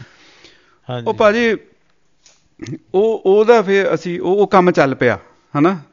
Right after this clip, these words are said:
Speaker 2: ਤੇ ਉਹ
Speaker 1: ਹਾਂਜੀ,
Speaker 2: ਬ-, ਬਹੁਤ
Speaker 1: ਹਾਂਜੀ।
Speaker 2: ਵਧੀਆ ਸਾਗ ਬਣਾਉਣਾ ਤੇ ਮਤਲਬ ਉਹਨੀ, ਅਹ, ਦੇ ਦੇਣ, ਦੇ ਦਿੰਦੇ ਆ ਬੜੇ ਆਰਾਮ ਦੇ ਨਾਲ। ਬੜੀ, ਬੜੀ ਉਹਦੀ ਮਾਰਕੀਟ ਆ, ਮਤਲਬ ਗੱਲ ਤਾਂ ਪ੍ਰੋਡਕਟ ਬਣਾਉਣ ਦੀ ਹੈ ਨਾ।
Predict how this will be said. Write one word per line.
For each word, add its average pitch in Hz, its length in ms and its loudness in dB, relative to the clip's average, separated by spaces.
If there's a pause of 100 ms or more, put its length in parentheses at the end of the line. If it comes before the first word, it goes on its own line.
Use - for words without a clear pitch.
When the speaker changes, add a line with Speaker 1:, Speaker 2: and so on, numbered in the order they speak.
Speaker 2:
ਤੇ 147 80 -2
ਉਹ 165 120 0
Speaker 1:
ਹਾਂਜੀ, 123 280 -10 (120)
Speaker 2:
ਬ-, - 80 -12
ਬਹੁਤ 135 240 0
Speaker 1:
ਹਾਂਜੀ। 143 120 0
Speaker 2:
ਵਧੀਆ 175 280 2
ਸਾਗ 139 300 2
ਬਣਾਉਣਾ 139 360 0
ਤੇ 135 260 -2 (460)
ਮਤਲਬ 117 300 -6
ਉਹਨੀ, 113 480 -6
ਅਹ, - 1000 -12
ਦੇ - 200 6
ਦੇਣ, 117 260 2
ਦੇ 110 180 -2
ਦਿੰਦੇ 120 320 -2
ਆ 131 100 -2
ਬੜੇ 123 240 -2
ਆਰਾਮ 123 300 0
ਦੇ 143 100 -4
ਨਾਲ। 123 280 -4 (180)
ਬੜੀ, 127 180 -4
ਬੜੀ 123 360 -2
ਉਹਦੀ 156 160 -2
ਮਾਰਕੀਟ 156 480 -2
ਆ, 156 80 -4 (500)
ਮਤਲਬ 139 300 -4
ਗੱਲ 131 140 0
ਤਾਂ 165 120 -4
ਪ੍ਰੋਡਕਟ 156 400 -2
ਬਣਾਉਣ 156 400 -2
ਦੀ 175 180 -6
ਹੈ 156 40 -4
ਨਾ। 156 160 -8